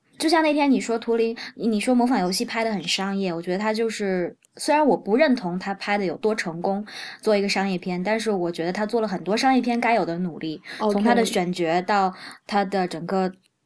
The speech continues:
Speaker 1: 气质，到他刚才说的这些点，我觉得这个作者评论这篇，豆瓣这篇评论的作者说的这些点，恰恰是我觉得他的努力的地方。我觉得奥斯卡给他改编剧本是，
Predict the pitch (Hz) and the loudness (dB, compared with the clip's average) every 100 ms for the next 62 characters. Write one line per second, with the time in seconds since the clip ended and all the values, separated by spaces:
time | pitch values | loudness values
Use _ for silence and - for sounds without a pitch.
0 | - - 226 185 165 - - 202 196 196 | -4 -2 0 0 -2 -4 0 0 0 -2
1 | 196 202 180 185 - 202 185 170 175 170 | -2 -2 -4 -4 -2 -2 -2 -2 -2 -2
2 | 170 170 117 185 214 247 294 294 247 220 | -4 -2 -4 -2 2 2 2 2 2 2
3 | 269 214 175 - 190 226 254 254 247 247 | 0 0 -2 -2 -2 2 4 4 2 0
4 | 254 - - - 277 254 254 254 226 208 | -2 -8 -6 0 4 4 4 2 2 0
5 | 214 208 208 180 - 233 220 220 202 160 | -2 -2 -2 -2 -2 -2 0 0 -2 -2
6 | 226 240 226 233 202 160 156 170 185 202 | -2 0 0 0 0 -2 -2 -4 -4 -2
7 | 196 190 170 147 - _ _ - - 220 | -2 0 0 -2 -8 _ _ -20 -6 0
8 | 202 175 233 185 180 185 175 160 151 185 | 0 2 2 2 -2 -4 -4 -6 -4 -4
9 | 196 247 254 240 208 185 185 208 180 185 | 2 2 2 0 -2 -2 -2 -2 -2 -2
10 | 196 190 170 160 - 208 185 | -2 -4 -4 -4 -4 -2 -4